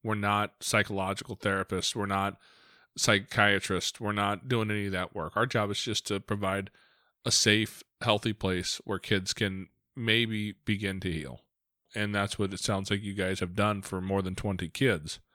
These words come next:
And that's, that's just an amazing thing for, for parents who, who were not biological parents before they stepped into this, into this journey. That part alone just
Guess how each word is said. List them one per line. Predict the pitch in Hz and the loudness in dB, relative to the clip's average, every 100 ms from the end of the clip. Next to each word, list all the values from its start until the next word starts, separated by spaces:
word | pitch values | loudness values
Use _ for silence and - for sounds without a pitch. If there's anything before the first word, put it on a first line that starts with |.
| _ _ _ _ - | _ _ _ _ -6
And | 98 87 87 90 - | -2 -2 -4 -6 -2
that's, | 104 - - | 0 0 -2
that's | - 104 - - | -2 -4 -2 -4
just | - 104 92 - - _ _ _ - | -2 -2 0 -2 -6 _ _ _ -4
an | 117 | -2
amazing | 107 101 98 104 98 | 2 2 2 -2 0
thing | 117 107 104 | 0 0 -4
for, | - 95 - _ - - | -4 -6 -6 _ -20 -4
for | 139 | -2
parents | 123 143 135 - | 6 6 6 2
who, | 131 120 107 | 2 2 0
who | 127 | -2
were | 123 123 | 0 2
not | 120 120 | 2 2
biological | 135 120 120 120 - 117 | 4 4 6 4 4 -2
parents | 110 120 120 | 2 2 2
before | 120 - 120 | -4 -2 0
they | 117 | 2
stepped | - 123 - | 2 2 0
into | 123 110 | -2 -2
this, | 113 127 - - - _ _ _ _ 127 | 0 2 2 -2 -8 _ _ _ _ -2
into | 120 | 2
this | 117 120 - | 4 4 2
journey. | - 113 127 92 | 6 6 6 2
That | 104 120 - | 0 0 0
part | 127 107 | 2 2
alone | 95 101 107 104 98 | 0 0 0 -2 -2
just | 95 - - | -2 -4 -6